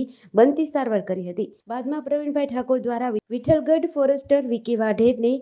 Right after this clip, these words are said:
જાણ કરવામાં આવી હતી, જેથી વિઠ્ઠલગઢ ફોરેસ્ટ વિભાગના લોકો ઓળક આવી પહોંચ્યા હતા અને મોરને સહી સલામત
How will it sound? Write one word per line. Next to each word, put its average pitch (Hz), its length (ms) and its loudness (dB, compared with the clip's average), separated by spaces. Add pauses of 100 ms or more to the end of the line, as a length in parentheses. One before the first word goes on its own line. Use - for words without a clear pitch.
(200)
જાણ 220 280 -2
કરવામાં 254 420 -2
આવી 220 240 -4
હતી, 240 340 -4
જેથી 220 300 -2
વિઠ્ઠલગઢ 240 540 0
ફોરેસ્ટ 240 480 2
વિભાગના 208 560 0
લોકો 220 360 0
ઓળક 208 300 4
આવી 208 220 0
પહોંચ્યા 208 400 -2
હતા 254 240 -4 (100)
અને 262 200 -6
મોરને 294 420 -2
સહી 285 340 -4
સલામત 247 640 -2